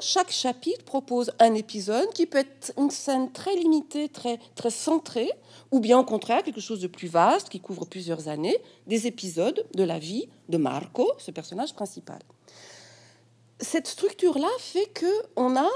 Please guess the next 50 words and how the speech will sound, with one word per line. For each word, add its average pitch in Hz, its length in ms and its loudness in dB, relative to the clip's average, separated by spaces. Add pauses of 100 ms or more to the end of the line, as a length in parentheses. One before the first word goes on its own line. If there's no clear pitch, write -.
(140)
entre 254 240 0
chaque 294 200 -4
chapitre, 254 440 -6
comme 320 160 2
une 294 80 4
espèce 294 300 -4
de 208 60 -4
coussin 302 420 0
d'air. 196 200 2 (680)
Et - 100 0
le 285 80 4
coussin 349 380 2
d'air, 392 400 4
bah, 240 140 2
l'avantage, 320 400 4 (100)
c'est 320 220 -2
que 294 160 -4
c'est 277 180 -2
élastique, - 560 -2
c'est - 160 -4
confortable. 294 800 -2 (420)
Et 269 80 -2
alors, 330 380 0
en 254 100 4
tant 415 220 2
que 330 80 -2
lecteur, 247 640 -4 (420)
on, 294 240 4 (100)
on 277 160 4
rentre 330 380 2
dans 254 120 4
ce 269 160 -4
livre 359 320 -2
et 339 60 0
puis 320 260 -6
on 330 140 8
est 403 80 6
comme 427 300 0
une 359 80 6
colonne 311 260 2
vertébrale 269 640 4
quand 175 160 -4
elle 190 100 -2
marche 143 260 -6
bien, 349 160 4 (160)
c'est-à-dire 330 560 -4
que 254 240 -4 (280)
entre 277 220 2
chaque 262 240 0
vertèbre, 294 520 0